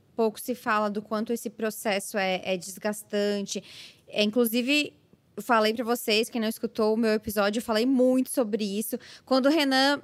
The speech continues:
me falava, eu falava, "Eu sei exatamente o que tu tá se-, o que tu tá sentindo." E, tipo,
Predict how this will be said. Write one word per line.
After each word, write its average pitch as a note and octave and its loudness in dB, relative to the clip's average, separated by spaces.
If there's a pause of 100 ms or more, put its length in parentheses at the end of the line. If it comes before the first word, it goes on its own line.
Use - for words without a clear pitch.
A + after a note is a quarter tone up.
me B3+ 0
falava, B3+ 2 (360)
eu A3+ -6
falava, A3 2 (140)
"Eu A3+ -2
sei A3+ -2
exatamente C4 -2
o - -12
que - -10
tu - -16
tá B3+ -4
se-, - -14
o G#3+ -16
que A#3+ -4
tu - -12
tá A3+ -2
sentindo." A3 -4
E, G3 -2
tipo, G#3+ -4